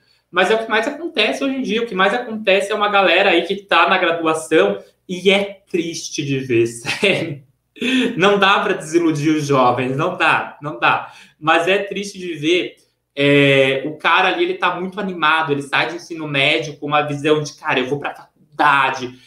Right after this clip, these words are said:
e eu vou estudar, e eu vou." Ele acha que depois de cinco anos ele vai tá rico.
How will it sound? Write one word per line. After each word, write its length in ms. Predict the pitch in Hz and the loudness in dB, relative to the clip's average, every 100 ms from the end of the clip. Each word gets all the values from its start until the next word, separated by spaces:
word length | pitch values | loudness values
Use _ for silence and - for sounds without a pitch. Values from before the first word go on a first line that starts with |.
| _ - | _ 0
e 80 | |
eu 140 | 143 143 | 2 4
vou 100 | 147 | 2
estudar, 640 | 143 143 139 151 156 160 | -2 -8 0 0 0 0
e 40 | 160 | 0
eu 80 | 151 | 0
vou." 360 | 165 180 - _ _ - | -4 -6 -14 _ _ 0
Ele 200 | 180 202 | 2 4
acha 320 | 196 220 247 | 4 2 -2
que 80 | 247 | -4
depois 300 | 226 220 214 | 2 2 0
de 40 | |
cinco 300 | 254 254 233 | -8 -4 0
anos 240 | 214 - | 0 -2
ele 100 | 226 | -6
vai 160 | 220 220 | -6 -6
tá 80 | 233 | -6
rico. 400 | 202 - - | -8 -10 -16